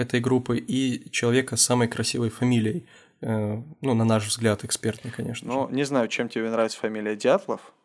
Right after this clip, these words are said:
Speaker 2: я б себе такую не
Speaker 1: А.
Speaker 2: брал, но
Speaker 1: <laughs> Заинтриговал, да, конечно, это другая фамилия. А, как видите, мы сохраняем положительный ключ нашего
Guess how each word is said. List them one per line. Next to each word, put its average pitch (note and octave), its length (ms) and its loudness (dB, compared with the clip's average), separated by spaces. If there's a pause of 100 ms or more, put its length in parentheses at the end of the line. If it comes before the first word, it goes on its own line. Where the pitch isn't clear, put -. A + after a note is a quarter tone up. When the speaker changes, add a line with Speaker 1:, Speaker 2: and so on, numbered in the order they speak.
(120)
Speaker 2:
я A#2 140 0
б B2 60 -8
себе A#2 180 -8
такую A2 340 -8
не A2 80 -8
Speaker 1:
А. - 20 -8
Speaker 2:
брал, - 320 -10 (300)
но A#2+ 340 -8 (720)
Speaker 1:
<laughs> - 80 10 (1300)
Заинтриговал, A#2 840 6
да, - 200 -6
конечно, - 400 2
это A#2+ 140 -6
другая B2+ 300 2
фамилия. A2+ 420 -4 (440)
А, A2+ 240 4 (720)
как A#2+ 180 0
видите, D3 300 0
мы B2+ 100 6
сохраняем B2+ 540 4
положительный A#2+ 560 4
ключ A#2+ 300 0
нашего A2+ 440 2